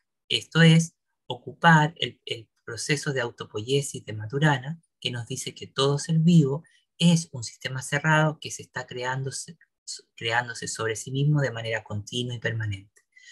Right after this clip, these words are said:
Son, además, autorreferenciales y siguen sus propias reglas.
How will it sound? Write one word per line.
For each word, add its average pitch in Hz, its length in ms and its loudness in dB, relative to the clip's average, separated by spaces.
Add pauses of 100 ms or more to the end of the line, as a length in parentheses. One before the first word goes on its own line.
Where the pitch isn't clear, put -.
(180)
Son, 151 680 4 (240)
además, 127 640 2
autorreferenciales 139 1300 6
y 135 120 2
siguen 147 640 6
sus - 180 -6
propias - 320 -2
reglas. 143 580 6